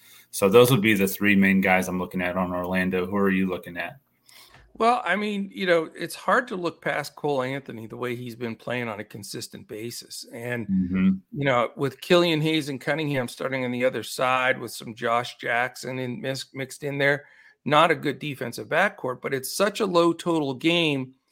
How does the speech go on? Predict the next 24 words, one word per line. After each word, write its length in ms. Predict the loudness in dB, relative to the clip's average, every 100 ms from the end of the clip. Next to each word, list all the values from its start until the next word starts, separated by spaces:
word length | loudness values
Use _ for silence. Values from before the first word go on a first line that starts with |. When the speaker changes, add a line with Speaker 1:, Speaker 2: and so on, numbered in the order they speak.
| _ -2
Speaker 1:
Right. 220 | 2 4
Speaker 2:
You 40 |
know, 80 | 4
you 180 | 0 -4
hate 200 | -4 -4 -4
to 80 |
spend 420 | -8 -2 -2 -2 -4
too 160 | -2
much, 440 | 4 4 2 -4 2
but, 280 | 2 2 -6 _ _ _ _ -4
you 100 | 0
know, 160 | 2
a 120 | 0
six 340 | -2 0 0 -2
four 340 | -4 2 4
number 580 | 6 4 4 2 0 -6 _ -4
on, 380 | 0 0 -2 -4
on 200 | -4 -2
DraftKings 880 | 2 4 4 0 -6 -4 -2 -6 -8
is 140 | -12
probably 760 | -8 2 4 4 -2 -8 -8 -6
a 120 | -6
really 760 | -6 -4 -2 0 0 -2 -4 -10 _ _ _ _ 2
good 320 | 4 4